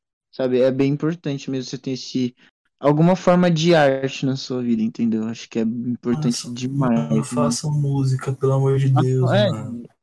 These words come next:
Speaker 1: a gente que é
Speaker 2: Façam
Speaker 1: músico te indica
Speaker 2: música.
Speaker 1: música, mas assim, mano, busca uma forma de arte. Tipo, existem milhares de formas de se expressar, entendeu? E muitas delas são arte em essência. Então, tipo, mano, sempre busca isso, porque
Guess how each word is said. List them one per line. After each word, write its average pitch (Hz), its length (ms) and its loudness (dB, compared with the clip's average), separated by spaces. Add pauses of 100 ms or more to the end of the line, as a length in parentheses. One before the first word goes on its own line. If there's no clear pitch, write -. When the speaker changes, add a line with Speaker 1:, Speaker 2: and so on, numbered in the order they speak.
(140)
Speaker 1:
a 156 140 4
gente 175 300 4
que - 80 2
é - 40 6
Speaker 2:
Façam 170 160 4
Speaker 1:
músico 139 220 0
te 196 160 0
indica 185 260 0
Speaker 2:
música. 175 260 2
Speaker 1:
música, - 20 2
mas 151 220 2
assim, 160 220 0
mano, 131 480 0 (120)
busca 156 500 4
uma 147 260 2
forma 151 320 2
de 143 120 2
arte. 123 240 2
Tipo, - 300 -4
existem 135 380 0
milhares 143 800 4 (480)
de 120 280 4
formas 123 360 2
de 117 80 -2
se - 140 -8
expressar, 127 640 0
entendeu? 104 500 0
E 107 260 0
muitas 143 580 4
delas 139 320 4
são 160 320 0
arte 135 360 0
em 135 280 -2
essência. 131 580 -6 (500)
Então, 151 80 2
tipo, - 160 -6
mano, 135 640 2
sempre 170 300 2
busca 165 260 2
isso, 147 140 0
porque 147 400 0